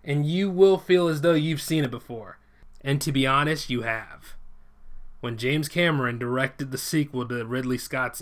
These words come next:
Alien movie. <laughs> So, you know, that proves it. You can't win 'em all, and there's no redemption here.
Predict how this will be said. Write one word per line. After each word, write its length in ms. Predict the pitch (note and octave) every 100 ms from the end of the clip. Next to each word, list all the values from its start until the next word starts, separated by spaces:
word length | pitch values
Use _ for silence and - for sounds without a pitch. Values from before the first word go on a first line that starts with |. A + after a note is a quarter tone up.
| -
Alien 400 | C#3 B2 A2 G#2
movie. 320 | G#2 F2 - -
<laughs> 40 | - - - - - - - - - - - - - - - - - -
So, 120 | F#3+
you 160 | G3 G#3+
know, 160 | G#3
that 180 | G#3 G#3+
proves 400 | G#3 G#3+ G3+ C#3+
it. 180 | C3+ B2
You 220 | D3+ D#3
can't 320 | D3 F3+ F3
win 140 | F3 F3+
'em 140 | E3+
all, 400 | E3+ F#3 G#3 G3+
and 360 | D3+ C#3 C3+ B2+
there's 280 | C#3 C#3 B2+
no 160 | C#3
redemption 560 | D3+ D3 D#3+ B3 - C3
here. 500 | C3 B2+ B2 C3